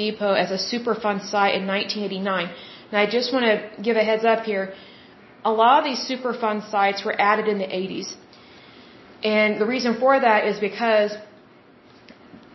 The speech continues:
you know, as we discussed in previous podcasts, the, in terms of the environment, people were very concerned about the environment for decades before the,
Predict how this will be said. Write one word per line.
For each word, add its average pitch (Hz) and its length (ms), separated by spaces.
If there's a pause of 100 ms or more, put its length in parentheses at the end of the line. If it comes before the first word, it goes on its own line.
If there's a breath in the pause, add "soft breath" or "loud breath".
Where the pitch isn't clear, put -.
(120)
you 226 140
know, 202 360
as 214 200
we 220 80
discussed 233 480
in 220 160
previous 226 200
podcasts, 214 640 (1200 loud breath)
the, 226 460 (720)
in 208 100
terms 302 300
of 269 80
the 247 100
environment, 208 580 (140)
people 240 300
were 254 100
very 220 260
concerned 233 400
about 220 160
the 214 180
environment 202 460
for 208 120
decades 202 520
before 190 360
the, 185 260